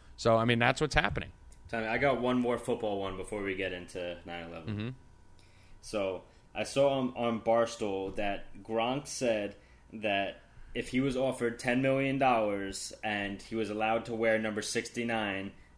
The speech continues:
Speaker 2: that he would return to the Patriots three games before the playoffs. <laughs>
Speaker 1: See, Gronk's fucking with people right now. I've seen all the Gronk stuff. Keep in mind, I drafted him in my home league,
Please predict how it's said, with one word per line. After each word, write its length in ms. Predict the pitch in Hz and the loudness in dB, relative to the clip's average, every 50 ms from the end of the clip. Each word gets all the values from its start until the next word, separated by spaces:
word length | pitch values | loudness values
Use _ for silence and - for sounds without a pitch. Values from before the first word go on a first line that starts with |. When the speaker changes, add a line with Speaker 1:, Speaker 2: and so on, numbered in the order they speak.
| - | -2
Speaker 2:
that 220 | 104 104 101 - - | 0 0 0 0 -2
he 160 | - 117 113 | -2 0 2
would 180 | 110 113 107 101 | 2 2 2 2
return 340 | 113 110 - 117 110 107 101 | 0 0 0 -2 -2 -2 -2
to 80 | 110 101 | -4 -8
the 80 | 101 | -8
Patriots 440 | - - 104 98 92 - 98 90 - | -4 -2 -2 -2 -2 -4 -8 -8 -8
three 200 | - 98 101 98 | -8 -6 -4 -4
games 240 | 90 98 95 95 87 | -2 -2 -4 -4 -4
before 200 | 85 82 98 92 | -6 -6 -6 -8
the 60 | 87 | -8
playoffs. 560 | - - 92 87 80 73 69 - - - - - - - - - - - _ - | -6 -8 -6 -6 -6 -6 -8 -10 -12 -14 -14 -18 -20 -20 -20 -20 -20 -20 _ -20
<laughs> 400 | - - - - - - - - | -20 -20 -20 -20 -20 -20 -20 -16
Speaker 1:
See, 220 | - - 139 139 | -8 -2 0 0
Gronk's 400 | 117 101 123 143 156 180 185 - | 0 4 6 8 8 8 6 2
fucking 320 | - - 127 123 - 135 127 | 6 8 8 8 10 10 6
with 120 | 127 117 | 6 8
people 200 | 135 135 117 131 | 6 4 6 8
right 200 | 127 131 131 131 | 8 8 8 8
now. 200 | 131 131 131 123 | 8 8 8 8
I've 160 | 110 110 107 | 8 6 4
seen 180 | - - 117 107 | 4 2 4 6
all 120 | 104 101 | 6 6
the 80 | 104 110 | 6 6
Gronk 240 | 104 110 110 107 - | 4 6 4 4 6
stuff. 180 | - 113 104 - | 6 4 6 6
Keep 100 | - 131 | 4 4
in 40 | 123 | 6
mind, 160 | 110 92 95 | 6 6 6
I 60 | 98 | 4
drafted 440 | 90 - 82 90 92 - - - 101 | 2 2 2 2 2 0 0 -2 -2
him 100 | 98 104 | -2 -2
in 80 | 95 | -2
my 120 | 87 82 80 | -2 -2 -2
home 240 | 85 90 90 95 101 | -2 -2 -2 0 0
league, 200 | 107 110 107 | 0 0 -2